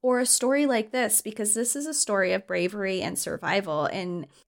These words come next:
it's stories like this one that I really love researching. And it's one that I really think is important for other people to know, because I think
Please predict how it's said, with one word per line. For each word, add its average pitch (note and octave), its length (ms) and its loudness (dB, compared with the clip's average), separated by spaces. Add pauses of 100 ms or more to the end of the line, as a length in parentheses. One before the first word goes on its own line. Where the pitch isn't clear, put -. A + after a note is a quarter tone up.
(140)
it's G#3 180 2
stories G#3+ 600 4
like F#3+ 260 0
this F3+ 240 -4
one G3+ 200 0
that F3 120 -2
I E3 80 0
really F3+ 560 0
love E3 460 0
researching. A3 880 0
And G3+ 160 -2
it's F#3+ 180 -8
one G3 160 -2
that F3+ 140 0
I F3+ 80 2
really F#3 400 0
think G3 260 -8
is G3 160 -6
important D#3+ 580 -4
for - 240 -10
other F3 220 -2
people - 400 -12
to - 160 -14
know, E3 380 0
because E3+ 320 -8
I F#3 100 -8
think F#3+ 240 -12